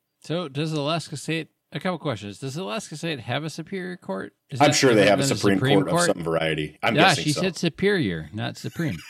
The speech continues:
Speaker 1: Um, also, also,
Speaker 2: <laughs>
Speaker 1: uh, and I don't know, maybe I went to a different high school than she did. Uh, continental United States is the forty-eight, not Alaska. So I don't know what she's talking about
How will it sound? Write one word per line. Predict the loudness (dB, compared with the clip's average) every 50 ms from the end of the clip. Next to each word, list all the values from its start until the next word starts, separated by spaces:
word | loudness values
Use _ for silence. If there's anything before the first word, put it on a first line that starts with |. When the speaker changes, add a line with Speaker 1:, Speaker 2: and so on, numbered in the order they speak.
| -18 -18 -16 -14 -12 -10 -8 -8 0 0
Speaker 1:
Um, | 0 2 4 4 4 4 4 4 2
also, | 2 4 6 4 4 4 4 4 2
also, | 4 4 4 4 2 2 0 0 0 2 2 2 0 -2 -4 -6 -8 -10 -14 -14
Speaker 2:
<laughs> | -6 -6 -6 -6 -4 -4 -4 -4 -4 -2 -2
Speaker 1:
uh, | -2 0 0 0 0 0 0 -2 -2
and | -4 -2 0 0
I | 0
don't | 0 0 0
know, | 0 0 0
maybe | 2 2 2 2 2
I | 2
went | 2 2 0
to | 0 0
a |
different | 0 0 2 2 2
high | 2 2
school | 0 -2 -4 -2 -2 0 0 -2 -2
than | -4 -6
she | -8 -4 -4 -4
did. | -2 -2 -2 -2 -2 -4 -6 -8 -16 _ -6
Uh, | -4 -4 -2 -4 -4
continental | -4 -4 -6 -6 -4 -6 -4 -4 -4 -4 -2 -4 -4 -4 -4 -6 -8 -10
United | -8 -6 -4 -4 -4 -6
States | -6 -4 -4 -4 -4 -4 -6
is | -4 -4 -2 -2 -2 -4 -6 -8 -12
the | -14 -14
forty-eight, | -8 -6 -4 -4 -2 -2 -2 -2 -4 -6 _ _ _ _ _ _ _
not | -12 -8 -6 -6 -6 -6 -8 _
Alaska. | -12 -10 -8 -6 -6 -6 -6 -8 -10 -12 -16 -16 -16 -16 -20 -20 _ _ _
So | _ -8 -6 -4 -2 -2 -2 -4 -6 -6
I | -8 -6
don't | -4 -4
know | -4 -4
what | -4 -4 -6
she's | -8 -6
talking | -2 -2 -2 0 -2 -2
about | -2 -2 -2 -2 -2 -4 -6 -8